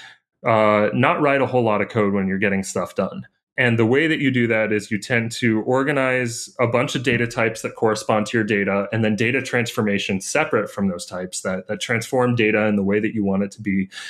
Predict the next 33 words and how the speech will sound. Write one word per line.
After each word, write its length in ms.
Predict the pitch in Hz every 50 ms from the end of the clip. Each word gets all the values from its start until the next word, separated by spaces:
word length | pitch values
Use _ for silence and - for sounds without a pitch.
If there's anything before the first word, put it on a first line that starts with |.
| - - -
And 100 | - 127
then 100 | 139 143
sort 200 | 131 - 170 151
of 20 | 143
this 140 | 135 - -
top 240 | - 120 113 -
level 240 | 123 110 107 104 98
program 480 | 95 - 104 95 92 104 95 90 92 92
that 160 | 98 - -
just 220 | - 117 - -
sort 160 | - 107 98 98
of 140 | 95 - - - - - -
reads 240 | - 117 123 123 123
in 120 | 127 117
the 80 | 113 110
data 280 | 101 110 104 110 107 101
and 160 | 98 101 95
feeds 240 | - 113 107 101 107
it 120 | 107 104
to 100 | - -
your 80 | 101 95
transformation 640 | - - 104 95 - - 110 98 95 95 - 110 101
processes, 640 | - 104 98 - - - - - - - 113 117 -
and 100 | 113 101
then, 160 | 104 107 107 - _ _ - _ _ _ _ -
you 80 | -
know, 120 | 104 98 - -
outputs 340 | 131 - - 110 95 - -
a 40 | 98
result 340 | 95 92 98 98 95 95 107
of 80 | 104
some 200 | - - 110 101
kind. 340 | - - - - - 196